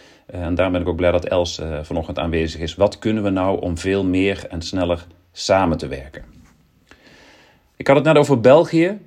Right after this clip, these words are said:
Eh, ik laat hier nu de landkaart van, eh, Frankrijk zien. Waarom Frankrijk? Eh, voorkomen is beter dan genezen. Ik moet nog steeds kijken wat, eh,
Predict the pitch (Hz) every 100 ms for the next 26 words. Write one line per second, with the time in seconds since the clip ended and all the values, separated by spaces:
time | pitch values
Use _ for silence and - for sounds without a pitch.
0 | - 117 120 120 120 117 - 120 120 117
1 | 117 110 113 113 - 107 - - 95 92
2 | 90 - 151 156 147 - - 139 123 110
3 | 123 120 113 147 135 120 139 156 - _
4 | _ 101 104 104 101 107 139 139 135 107
5 | 104 120 131 110 104 92 104 113 120 135
6 | 151 _ _ _ _ _ 104 107 107 104
7 | 120 120 - 110 110 101 104 - 98 98
8 | 92